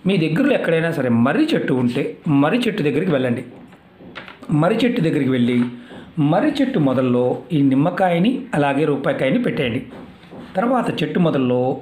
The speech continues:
ఈ పాలని, పచ్చి పాలని పోయండి. పోసి వెనక్కి తిరిగి చూడకుండా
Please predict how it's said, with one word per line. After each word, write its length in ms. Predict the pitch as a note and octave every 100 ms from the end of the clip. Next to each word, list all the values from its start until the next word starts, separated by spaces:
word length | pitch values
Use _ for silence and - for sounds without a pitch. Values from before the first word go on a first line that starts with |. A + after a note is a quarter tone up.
| -
ఈ 100 | F3
పాలని, 380 | D3+ E3 C3+ C3
పచ్చి 220 | C3 -
పాలని 480 | - D#3 D#3+ C4 - -
పోయండి. 300 | D#3 C3 G#2+ - - - - - - - - - - - - -
పోసి 500 | F#3+ C#4+ - C#3+ C3+ -
వెనక్కి 360 | D3 B3+ C4+
తిరిగి 320 | C#4+ G3 D#3 -
చూడకుండా 580 | D3+ C#3+ D3 C#3+ F#3